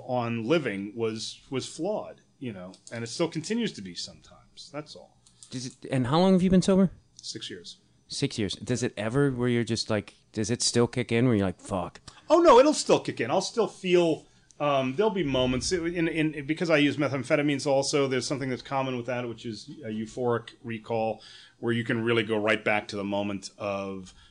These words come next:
Speaker 1: whatever that high was. But it's, it's fleeting. It's a second. It's not something that I dwell on. It's not a, you know, and I quit smoking three years ago. So just like I might, even though my, I, you know, I, I can sit in an office full of smoke,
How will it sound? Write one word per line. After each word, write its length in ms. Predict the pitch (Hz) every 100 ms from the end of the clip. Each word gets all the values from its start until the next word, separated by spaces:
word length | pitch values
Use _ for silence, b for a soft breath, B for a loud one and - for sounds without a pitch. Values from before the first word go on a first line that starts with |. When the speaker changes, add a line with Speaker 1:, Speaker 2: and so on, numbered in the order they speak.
| b
Speaker 1:
whatever 240 | 113 107
that 140 | 98 95
high 260 | - 104 101
was. 420 | 101 101 101 98
But 160 | 156
it's, 160 | 156 -
it's 180 | 165 -
fleeting. 440 | - 202 185 98
It's 140 | 90 170
a 40 |
second. 460 | - - 156 - -
It's 160 | - -
not 160 | 143
something 320 | - 143 143 120
that 80 |
I 80 | 113
dwell 360 | 104 110 127 120
on. 280 | 123 123 117
It's 200 | 113 139
not 220 | 131 123
a, 220 | 117 107 - b b b
you 80 | 139
know, 80 |
and 80 | 131
I 60 | 156
quit 240 | 160 165
smoking 580 | - - 120 127 143 135
three 280 | 127 135 135
years 280 | 131 131 135
ago. 360 | 127 127 127
So 160 | 123 156
just 240 | 151 165
like 200 | 160 143
I 120 | 143
might, 280 | 143 143 139
even 160 | 180 214
though 120 | 165
my, 200 | 143 131
I, 160 | 131 135
you 120 | 147
know, 160 | 127 117
I, 200 | 123 127
I 40 |
can 160 | 123 120
sit 200 | - 143
in 140 | 123
an 60 | 120
office 340 | 127 123 113
full 200 | - 123
of 60 | 107
smoke, 500 | - 180 175 139